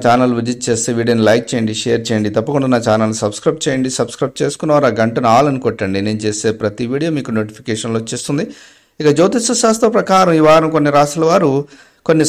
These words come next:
సమస్యలతో ఇబ్బంది పడే బదులు ప్రశాంతమైన మనసుతో పరిష్కారాలను కనుగొనడానికి ప్రయత్నిస్తే మీ పరిష్కారాలకు ఏదైతే జవాబు తప్పకుండా దొరుకుతుంది. ఇక మరికొన్ని రాశుల వారికి ఈ వారం కొన్ని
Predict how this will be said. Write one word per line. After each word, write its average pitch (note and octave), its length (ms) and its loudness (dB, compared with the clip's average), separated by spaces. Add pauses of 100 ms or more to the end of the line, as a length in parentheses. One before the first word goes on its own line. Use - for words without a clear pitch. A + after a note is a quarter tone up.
సమస్యలతో D#3+ 480 2 (100)
ఇబ్బంది D3 320 4
పడే C3+ 180 2 (160)
బదులు D#3 220 4 (160)
ప్రశాంతమైన D3+ 560 0 (100)
మనసుతో C3+ 320 -4 (140)
పరిష్కారాలను B2 680 0
కనుగొనడానికి A2+ 540 -2
ప్రయత్నిస్తే B2+ 500 -4 (240)
మీ B2+ 120 2 (920)
పరిష్కారాలకు D#3 840 4 (680)
ఏదైతే B2+ 360 2 (1400)
జవాబు D3+ 360 6 (100)
తప్పకుండా C#3 440 2 (280)
దొరుకుతుంది. C3+ 500 0 (840)
ఇక C#3+ 80 6 (240)
మరికొన్ని G3 420 4
రాశుల G#3 300 2
వారికి F#3+ 260 2
ఈ - 80 2
వారం E3+ 320 6
కొన్ని D3+ 160 0